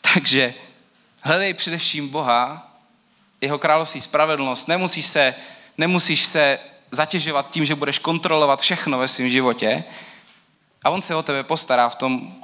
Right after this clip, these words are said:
co budeš potřebovat. V žalmech se píše: „Hledej blaho v Hospodinu, dá ti vše, oč požádá tvé srdce.“ Huhu. Ještě, že mi Pán Bůh v životě nedal všechno, o co požádalo moje srdce. Byl bych pěkně v háji.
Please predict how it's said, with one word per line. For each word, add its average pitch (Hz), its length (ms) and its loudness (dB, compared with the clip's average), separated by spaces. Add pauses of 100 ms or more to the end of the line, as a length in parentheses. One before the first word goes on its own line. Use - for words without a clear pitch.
(100)
co 135 120 0
budeš 127 220 -2
potřebovat. - 680 -4 (680)
V 123 60 -12
žalmech 190 360 2
se 160 120 -2
píše: 160 360 0 (240)
„Hledej 185 360 2
blaho 180 300 2
v 156 80 -8
Hospodinu, 165 580 0
dá 147 160 4
ti 151 120 -6
vše, - 200 0
oč 143 180 -2
požádá 147 460 2
tvé 139 220 0
srdce.“ 113 460 -2 (580)
Huhu. 135 680 0 (2500)
Ještě, 143 300 0
že 139 120 -4
mi 135 100 -4
Pán 127 200 0
Bůh 127 120 -4
v - 20 -6
životě 127 260 -4
nedal 120 220 0
všechno, 120 360 -4
o 117 60 -4
co 120 120 -4
požádalo 139 500 0
moje 123 220 0
srdce. 113 340 -2
Byl 110 180 -2
bych 117 120 -2
pěkně 117 280 -2
v 113 40 -4
háji. 107 360 2